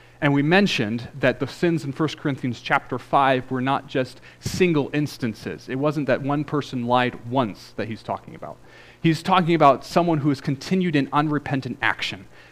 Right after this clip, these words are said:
These are people who say, "I know what God says, but I refuse to change. This is just who I am. I'm just gonna do it, and you can't stop me." God says that he will bring judgment on these people.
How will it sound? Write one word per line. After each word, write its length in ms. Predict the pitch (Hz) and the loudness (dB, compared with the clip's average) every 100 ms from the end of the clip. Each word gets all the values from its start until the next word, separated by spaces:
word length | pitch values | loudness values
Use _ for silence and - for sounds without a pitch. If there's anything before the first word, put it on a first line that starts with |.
| - | 8
These 240 | 156 165 | 8 10
are 40 | 165 | 6
people 340 | - 190 202 | 4 2 2
who 140 | 165 | 0
say, 440 | 175 - 123 104 110 - - | -2 2 2 2 -2 -10 0
"I 160 | 147 160 | 2 4
know 260 | 156 160 196 | 4 6 8
what 220 | 202 156 | 6 6
God 320 | 151 143 143 | 6 6 4
says, 480 | - 151 107 107 - | 0 2 2 0 -2
but 140 | 156 | 0
I 140 | 135 151 | 4 6
refuse 560 | 180 175 - 160 139 | 6 2 0 -2 -4
to 100 | - | -4
change. 540 | - - 165 113 104 - | -6 -2 0 0 -4 -4
This 180 | 147 170 | -4 -2
is 160 | 139 | -6
just 360 | 123 175 175 - | 4 4 4 -2
who 160 | 220 | 6
I 120 | 202 196 | 6 8
am. 380 | 151 131 135 - - - | 6 4 2 -4 -8 0
I'm 160 | 160 | 0
just 240 | 143 147 - | 2 -2 0
gonna 180 | 147 139 | 0 2
do 280 | 123 139 | 4 4
it, 260 | 101 - - | 4 -6 -10
and 160 | 131 131 | -4 -2
you 80 | 139 | -2
can't 300 | - 139 101 | -2 -2 -2
stop 340 | - 127 113 | 0 2 2
me." 180 | 113 90 - - - - | -2 -12 -16 -20 -20 0
God 280 | 160 165 160 | 6 6 6
says 240 | 175 156 | 4 2
that 140 | 156 135 | 2 -4
he 80 | |
will 140 | 151 147 | -2 -4
bring 420 | 123 - 143 131 | -4 0 0 2
judgment 560 | 117 151 131 120 110 - - - | 4 4 4 0 -2 -4 -16 2
on 280 | 147 147 147 | 6 8 6
these 360 | 131 127 123 - - - | 4 4 2 -8 -20 -6
people. 480 | - 143 127 92 | 2 4 4 -4